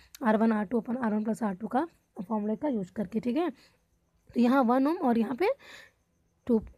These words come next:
पॉइंट टू टू ओम, ठीक है। अब इन दोनों क्या हो गया, सीरीज में हो गया, तो सीरीज में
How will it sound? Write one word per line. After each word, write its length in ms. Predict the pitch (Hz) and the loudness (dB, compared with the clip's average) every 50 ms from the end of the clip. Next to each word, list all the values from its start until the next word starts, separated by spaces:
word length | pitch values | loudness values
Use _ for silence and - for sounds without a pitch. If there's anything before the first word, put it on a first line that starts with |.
| _ _ - | _ _ -2
पॉइंट 280 | 247 233 294 381 381 - | 0 0 0 0 0 0
टू 140 | 269 226 226 | 0 0 0
टू 240 | 226 277 285 403 508 - _ _ _ - | 0 0 -4 -4 -4 -8 _ _ _ -6
ओम, 200 | 202 202 196 196 | -4 -4 -4 -4
ठीक 220 | - - 262 226 | -4 -4 -2 0
है। 60 | 339 359 | 0 -2
अब 220 | - - 330 320 | 0 -4 -2 2
इन 120 | 302 277 285 | 4 4 4
दोनों 200 | 277 285 285 294 262 | 4 4 2 2 2
क्या 140 | 311 311 294 | 2 2 2
हो 60 | 254 | 4
गया, 140 | 226 220 214 | 2 2 0
सीरीज 340 | - - 247 220 262 269 285 | 0 0 0 0 0 2 2
में 60 | 320 | 2
हो 100 | 311 311 | 2 2
गया, 120 | 294 359 392 | 2 2 0
तो 80 | 359 | 0
सीरीज 300 | - - 262 220 226 226 | 0 0 -2 -2 0 0
में 160 | 247 254 247 | 0 0 0